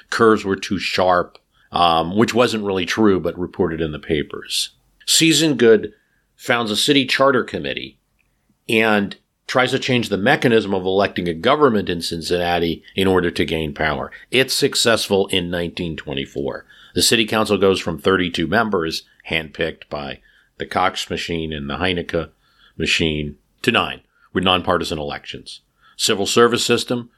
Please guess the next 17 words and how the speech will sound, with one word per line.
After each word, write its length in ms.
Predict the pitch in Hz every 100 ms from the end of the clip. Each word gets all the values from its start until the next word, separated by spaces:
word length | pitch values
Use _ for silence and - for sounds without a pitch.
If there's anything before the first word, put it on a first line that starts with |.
| _
to 100 | 104
eliminate 360 | 90 95 95 90
political 340 | 98 120 -
patronage, 800 | 101 113 107 - 101 98 90 - _ _ _ _ -
and 280 | 107 101 101
Cincinnati 640 | - 104 95 92 90 87
becomes 640 | 82 82 - 87 82 78 - - -
the 80 | -
first 300 | - 117 113
large 320 | 107 101 92
city 480 | - 120 101 90 82 - - -
with 180 | 101 208
a 60 |
council 640 | 202 - 127 127 123 120 107
and 240 | 101 98
manager 600 | 101 104 104 87 78 69 69
administration, 1000 | 73 78 73 - 76 67 62 - 71